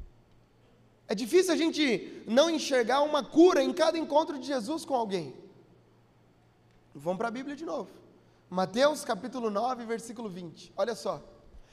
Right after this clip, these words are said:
Nisso, uma mulher que havia doze anos vinha sofrendo de uma hemorragia, chegou por trás dele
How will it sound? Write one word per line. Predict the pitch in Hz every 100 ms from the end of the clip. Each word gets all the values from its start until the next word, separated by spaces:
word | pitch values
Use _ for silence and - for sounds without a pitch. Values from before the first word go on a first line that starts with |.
| 151 -
Nisso, | 214 311 320 - 320 330 - -
uma | 233
mulher | 247 269 277
que |
havia | 262 233
doze | 240 262 240 233
anos | 254 254
vinha | 226 254
sofrendo | 254 233 240 254
de | 220
uma | 240
hemorragia, | 233 233 226 175 208 247
chegou | - - 190 220 277
por | 277
trás | 233 247 247
dele | 180 190 196 202